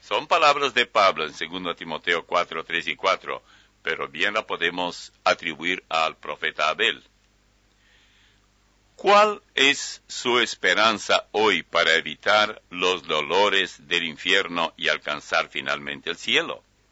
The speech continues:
¿Espera que Dios le declare justo en el día que comparezca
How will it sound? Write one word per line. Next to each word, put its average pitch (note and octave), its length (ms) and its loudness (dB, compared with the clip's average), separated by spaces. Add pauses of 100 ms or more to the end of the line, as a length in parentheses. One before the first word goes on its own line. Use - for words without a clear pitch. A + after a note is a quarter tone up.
(1040)
¿Espera F#2+ 560 2
que D#2 180 0
Dios D#2+ 600 -4 (340)
le G2 260 2
declare E2+ 600 2
justo A2 720 -4 (480)
en F2+ 220 0
el C2+ 240 -4
día F#2+ 500 0 (480)
que E2+ 640 0 (180)
comparezca E2+ 1040 -2